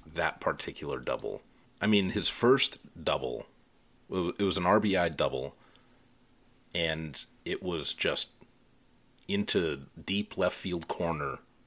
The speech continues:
way in, in the corner. Great, great looking double, great hit, but the second one in the tenth inning when the game was on the line and it didn't really end up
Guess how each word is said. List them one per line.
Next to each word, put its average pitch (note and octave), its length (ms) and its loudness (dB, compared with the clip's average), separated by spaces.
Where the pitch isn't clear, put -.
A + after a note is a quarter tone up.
way G2 500 4
in, F2+ 240 -2
in E2 120 -6
the C#2+ 60 -6
corner. C#2+ 560 -4
Great, F2+ 440 -2
great A2 260 6
looking F#2+ 280 0
double, D#2+ 460 0
great F#2+ 340 2
hit, F2 300 -2
but - 220 -2
the - 80 -4
second B2 520 4
one F2 540 -2
in E2+ 560 0
the D2 120 -6
tenth A2 420 0
inning E2 440 2
when D#2 340 -4
the C#2+ 80 -8
game F#2 240 0
was E2+ 100 -2
on E2 140 4
the C#2+ 100 -4
line F2 500 0
and D2 400 -4
it E2 260 -6
didn't D#2 340 -4
really E2+ 320 -2
end D#2 180 -4
up D2+ 220 -2